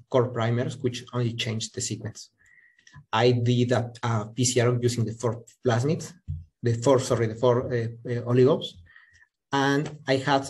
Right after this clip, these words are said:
this band. So I purify with a, a, with a any kit, and after I test with, uh, in the second, uh, uh, line is with,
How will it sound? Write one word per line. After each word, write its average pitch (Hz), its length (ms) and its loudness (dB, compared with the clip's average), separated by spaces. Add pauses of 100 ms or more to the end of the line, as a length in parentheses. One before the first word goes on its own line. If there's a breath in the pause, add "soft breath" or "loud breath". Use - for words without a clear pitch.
this 123 480 -2
band. 104 380 -6 (100)
So 113 140 -6
I 107 80 -2
purify 147 540 0
with - 140 2
a, 107 240 -2 (380)
a, 120 320 -4
with 113 180 -2
a 107 60 -2
any 117 240 2
kit, 131 360 2 (760 loud breath)
and 120 220 4
after 127 420 2
I 113 160 0
test 113 560 -4 (600 soft breath)
with, 143 300 4 (360)
uh, 131 40 -2
in 120 380 0
the 113 560 -4
second, 131 360 0 (180)
uh, 117 720 -6
uh, 113 360 -6
line 147 460 -2 (160)
is 120 360 -4 (140)
with, 123 1300 0